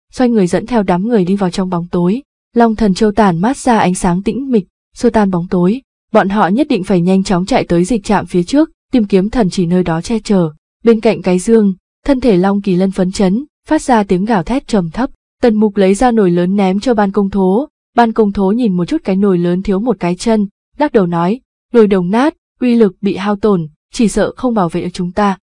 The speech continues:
Cũng may ta còn có những bảo vật khác." Hắn bỏ nồi lớn vào bên trong túi thao thiết của mình, lấy tới một cái hồ lô lớn,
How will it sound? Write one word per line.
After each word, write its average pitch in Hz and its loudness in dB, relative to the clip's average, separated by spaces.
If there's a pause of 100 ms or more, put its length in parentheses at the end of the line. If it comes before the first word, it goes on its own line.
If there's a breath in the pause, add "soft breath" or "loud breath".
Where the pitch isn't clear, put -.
(180)
Cũng 226 -2
may 233 2
ta 214 2
còn 190 0
có 175 0
những 185 -2
bảo 240 2
vật 170 -2
khác." 254 -4 (240)
Hắn 240 -2
bỏ 254 4
nồi 196 0
lớn 190 0
vào 262 2
bên 226 2
trong 214 -2
túi 196 0
thao 240 0
thiết 311 -4
của 214 0
mình, 185 0 (300)
lấy 220 2
tới 202 0
một 247 -2
cái 190 -2
hồ 220 0
lô 190 0
lớn, 196 0